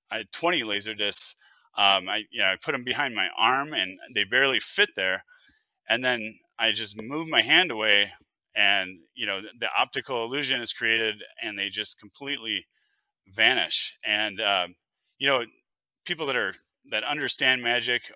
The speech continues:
or that are, are magicians will, you know, sometimes catch on to, you know, how it's done. You know, I'm sitting behind a table, um, and so they're like, "Well, it must be done this way," you know, and, and then, you know, they're, they're probably right. I never,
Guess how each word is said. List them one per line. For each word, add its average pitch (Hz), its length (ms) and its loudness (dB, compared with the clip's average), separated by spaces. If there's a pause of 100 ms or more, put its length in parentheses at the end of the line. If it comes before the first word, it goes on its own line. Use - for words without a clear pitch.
or 101 240 -8
that 92 180 -4
are, 90 200 -4 (260)
are 117 80 -2
magicians 110 560 -4 (640)
will, 120 440 0 (420)
you 147 100 0
know, 131 80 0
sometimes 170 540 -2
catch - 260 2
on 127 220 2
to, 98 260 0 (280)
you - 160 -12
know, 110 100 -2
how 117 240 2
it's 104 160 -4
done. 127 260 -2 (180)
You 175 180 -6
know, 123 60 -2
I'm 107 200 0
sitting 147 260 -2
behind 113 300 -2
a 92 60 -4
table, 123 500 -4 (480)
um, 92 380 0 (260)
and 95 260 0
so 98 440 -4
they're 107 120 -8
like, 95 180 -4
"Well, 151 200 0
it 135 80 -2
must 151 240 -4
be 131 100 -6
done 107 360 -6 (220)
this 202 240 -2
way," 87 240 -2
you 101 120 -4
know, 98 120 -4 (200)
and, 101 200 -6 (680)
and 127 160 -4
then, 131 280 -2
you 196 120 2
know, 120 140 4
they're, 143 260 0 (440)
they're 190 100 2
probably 160 320 4
right. 131 200 8
I 147 60 8
never, 147 400 0